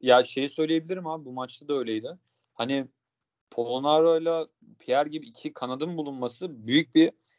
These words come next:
en azından bu geçiş sürecinde, e, Djordjevic için avantaj.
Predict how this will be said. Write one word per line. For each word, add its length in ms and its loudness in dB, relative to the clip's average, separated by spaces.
en 80 2
azından 300 2
bu 60 -6
geçiş 220 -4
sürecinde, 720 0
e, 60 -4
Djordjevic 400 4
için 220 -10
avantaj. 840 -2